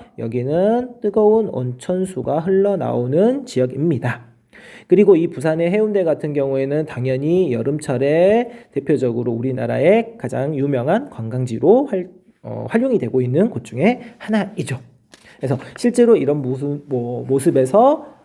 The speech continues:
어, 계절에 따라서 많이 집중하는 뭐 그런 부분을 생각을 할 수가 있겠고요. 다음, 여행산업의 변화입니다. 오늘날 여행은 바쁜 일상에서 벗어나 휴식을 얻는 여가 활동의 주요 부분으로 인식되고 있다.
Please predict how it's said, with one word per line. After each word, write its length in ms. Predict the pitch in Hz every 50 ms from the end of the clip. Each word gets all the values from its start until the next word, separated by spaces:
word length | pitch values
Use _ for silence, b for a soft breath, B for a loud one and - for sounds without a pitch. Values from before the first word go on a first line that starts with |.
| _
어, 600 | - - 117 113 120 117 117 120 120 120 117 117 117
계절에 340 | - 127 139 160 156 147 151
따라서 320 | 151 143 127 123 117 120
많이 300 | 113 113 117 120 127 143
집중하는 580 | 143 - - - 147 131 139 190 190 165 - - - - _ _ _ _
뭐 180 | - 123 117 - -
그런 200 | - 120 135 143
부분을 460 | 139 135 117 123 131 127 143 180 208
생각을 380 | 208 202 185 180 180 165 160 147
할 60 | 156
수가 240 | 151 - - - 113
있겠고요. 840 | 110 120 - 143 139 - 120 110 - - 180 247 294 - - - - - - _ _ _ _ _ _ - - _ _ _ _ _ _ _ - - _ _ _ B B B B B B B B -
다음, 220 | - 143 139 117 - - B B B B B B -
여행산업의 680 | 135 131 151 190 196 196 202 185 180 180 156 165 160
변화입니다. 840 | 156 - - 135 156 190 208 190 147 127 120 120 120 110 131 127 123 - _ _ _ _ B B B B B B B B
오늘날 440 | - 139 160 190 208 214 208 202 180
여행은 500 | 143 135 151 170 165 151 135 139 147 156
바쁜 360 | 139 123 127 - - 180 175
일상에서 540 | 160 143 - - 156 147 143 135 123 139 127
벗어나 520 | 127 117 123 131 123 135 160 185 202 202
휴식을 400 | 185 220 220 - 247 220 220 165
얻는 440 | 131 123 123 127 135 135 131 131 - 143
여가 320 | 139 139 160 175 196 190
활동의 420 | 185 180 175 175 170 165 170 175 170
주요 280 | - - 123 139 143
부분으로 440 | 139 127 120 131 139 127 123 135 143
인식되고 500 | 131 123 113 - - - 127 117 131 143
있다. 420 | 123 127 - - 127 120 - -